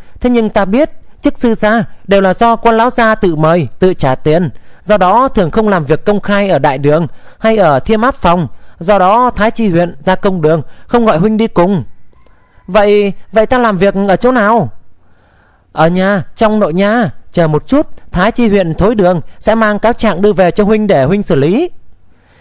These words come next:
Xử lý? Xử lý thế nào? Hạ Phượng Nghi đáp: "Cái đó ta làm sao mà biết được?" Mạnh Thiên Sở quay sang nhìn Phi Yến, Phi Yến cũng lắc đầu tỏ vẻ thực sự áy náy. Mạnh Thiên Sở bấy giờ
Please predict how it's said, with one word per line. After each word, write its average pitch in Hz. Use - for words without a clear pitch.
Xử 185
lý? 240
Xử -
lý 247
thế 294
nào? 247
Hạ -
Phượng 185
Nghi 208
đáp: 254
"Cái 233
đó 262
ta 247
làm 196
sao 247
mà 220
biết 190
được?" 208
Mạnh 180
Thiên 226
Sở 139
quay 208
sang 202
nhìn 156
Phi 202
Yến, 196
Phi 208
Yến 190
cũng 233
lắc 269
đầu 139
tỏ 143
vẻ 120
thực -
sự 170
áy 135
náy. 196
Mạnh 170
Thiên 220
Sở 120
bấy 160
giờ 147